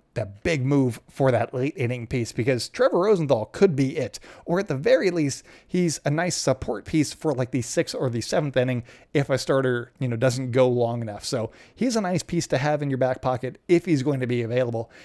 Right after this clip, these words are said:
And then you also got J B Wendelken, who's been dealing with his oblique strain for the last month, but he should be back at some point, right? Those are two pretty good pieces right there.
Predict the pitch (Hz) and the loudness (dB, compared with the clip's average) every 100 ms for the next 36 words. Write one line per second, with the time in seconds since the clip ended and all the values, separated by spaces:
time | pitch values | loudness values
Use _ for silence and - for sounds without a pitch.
0 | - 175 254 262 294 320 220 143 277 277 | -8 -2 2 2 2 0 0 0 2 4
1 | 226 156 214 320 - 135 120 - - 156 | 4 4 4 2 2 0 -2 -10 -2 4
2 | 147 160 151 202 208 185 185 151 131 123 | 4 4 2 4 4 4 2 2 2 2
3 | 156 233 - 147 135 135 135 - - 139 | 0 -2 -4 -2 -2 -2 -6 -12 2 2
4 | 127 120 131 - 120 196 254 151 127 143 | 4 0 0 -2 -2 -2 -2 -2 -4 -4
5 | - _ _ _ - 247 - 403 440 233 | -14 _ _ _ -4 -2 2 2 4 2
6 | 143 139 120 - 320 220 165 170 160 330 | 2 0 0 0 0 2 2 2 2 2
7 | - - - - 160 294 277 139 - 302 | 0 -18 -20 -4 0 2 2 0 -2 2
8 | 180 - - - 254 302 160 123 214 135 | 2 0 -8 -2 0 2 0 0 0 2
9 | 147 117 123 120 220 120 | 0 0 0 4 4 4